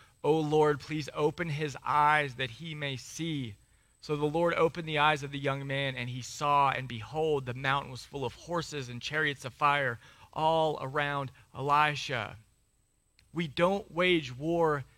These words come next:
as the world wages. We fight differently. Another instance is something similar where Jesus is going through this really difficult battle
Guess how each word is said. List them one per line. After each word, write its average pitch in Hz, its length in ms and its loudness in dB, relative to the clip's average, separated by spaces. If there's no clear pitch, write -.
as 143 200 -4
the 143 120 -2
world 151 560 2
wages. 127 520 -2
We 147 100 -4
fight 135 480 0
differently. 143 520 -2
Another 190 260 4
instance 208 520 0
is 175 100 -8
something 202 360 2
similar 208 440 2
where 175 120 2
Jesus 196 460 0
is 175 100 -8
going 180 240 2
through 175 120 -4
this 165 200 -4
really 226 440 -2
difficult 185 480 0
battle 170 340 4